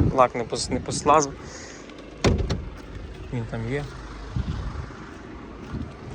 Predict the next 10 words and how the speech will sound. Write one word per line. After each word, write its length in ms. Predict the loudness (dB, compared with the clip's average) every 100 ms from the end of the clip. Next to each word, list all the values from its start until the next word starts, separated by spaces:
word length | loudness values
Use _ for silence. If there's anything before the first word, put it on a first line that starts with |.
| -10 -10 -12 -14 -14 -16 -16 -14 -14 -14 -14 -12 -10 -10 -10 -12 -12 -10 -12 -12 -12 -12 -10 -8 -8 -6 -2
Ось 280 | -2 -2
так. 320 | 0 2 4 2 -4 -6 -2
В 20 |
вісімнадцятому 640 | 0 4 4 4 2 4
році 200 | 4 4
замінений 400 | 2 4 4 4
був 280 | 2 2 2
Г 200 | 2 4
Р 120 | 4
М. 240 | 2 2